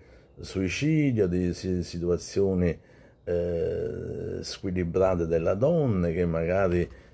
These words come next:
viveva un rapporto poco chiaro con, con il fidanzato, e, e quindi chissà che cosa era successo. E il campanello d'allarme a me era suonato già un anno fa dal fatto che il Tosi,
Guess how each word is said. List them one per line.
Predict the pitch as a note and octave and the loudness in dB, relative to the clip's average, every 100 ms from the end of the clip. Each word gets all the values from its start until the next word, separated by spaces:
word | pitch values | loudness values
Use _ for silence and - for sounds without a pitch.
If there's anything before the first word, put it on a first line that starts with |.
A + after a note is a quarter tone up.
| - | -4
viveva | F2 E2 G2 F#2+ | -2 2 4 4
un | F2+ F2 | 4 4
rapporto | F2+ - F#2+ F2+ E2+ F2 | 0 0 -4 -4 -4 -4
poco | E2 F2+ E2 E2 | 0 0 -2 -6
chiaro | D#2 E2+ E2+ E2 E2 | -2 0 2 2 0
con, | D#2+ E2+ E2+ D#2+ D#2+ D#2+ D2 | 0 0 0 0 -2 -4 -6
con | E2+ D#2+ | -6 -6
il | |
fidanzato, | D2+ - E2 G2+ G#2+ C#3 D#3 A2+ F#2 F2 D#2 - - - - | -8 -6 -4 -4 -2 0 0 -2 -2 -4 -6 -10 -20 -20 -12
e, | - F2 F2 | -2 0 0
e | F2 | -2
quindi | - G2 F2+ | 0 0 0
chissà | E2+ F2 E2 F#2 | 0 -2 2 4
che | E2 D#2 | 4 0
cosa | E2+ D#2+ | -4 0
era | E2 E2+ | 0 0
successo. | F#2+ B2 - F3 - F#2+ | -2 -4 2 2 2 0
E | F#2+ F3 E3 - - - - - - | 0 2 0 -4 -20 -20 -20 -20 -4
il | - E3+ | 0 2
campanello | E3 E3 D#3 D#3+ G3 C#3+ | 2 2 2 2 4 4
d'allarme | G2+ F#2 G2+ F#2+ D#2+ E2 | 4 2 4 4 4 2
a | |
me | F2+ C3+ | 2 4
era | F#2+ F2+ | 4 4
suonato | E2+ G2+ G2+ F2 D2+ D#2 | 2 -2 0 0 -2 -2
già | E2 G#2+ | 4 4
un | F2+ | 4
anno | F#2 F#2 E2 | 2 0 -2
fa | - D#2 E2 - - - - | -2 -6 -6 -16 -20 -20 -4
dal | D#3+ | -2
fatto | D3 - E2 - E2+ | 0 0 -2 -2 -2
che | G#2 | 0
il | A#2 A2+ | 0 -2
Tosi, | - E3 F#3 E3 - D3+ | -4 -2 0 -2 0 -2